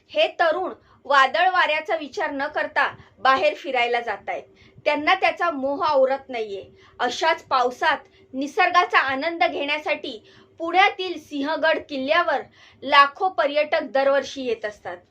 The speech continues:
मात्र या ठिकाणी सुरक्षेच्या अनुषंगाने उपाययोजना नसल्यामुळे सातत्याने दुर्घटना घटत असतात. अशीच एक दुर्घटना परवा घडली,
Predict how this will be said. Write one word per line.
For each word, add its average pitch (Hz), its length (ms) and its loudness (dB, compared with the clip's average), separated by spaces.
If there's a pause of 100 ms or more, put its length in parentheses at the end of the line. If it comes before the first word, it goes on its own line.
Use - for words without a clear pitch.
(280)
मात्र 254 320 2
या 277 320 6
ठिकाणी 311 600 -4 (640)
सुरक्षेच्या 339 720 0
अनुषंगाने 330 960 0 (200)
उपाययोजना 330 680 0
नसल्यामुळे 311 720 -2 (400)
सातत्याने 349 640 0
दुर्घटना 285 560 -4
घटत 262 400 -2
असतात. 214 360 -10 (380)
अशीच 359 400 0
एक 294 220 -4
दुर्घटना 330 600 0 (480)
परवा 330 340 6
घडली, 233 460 -4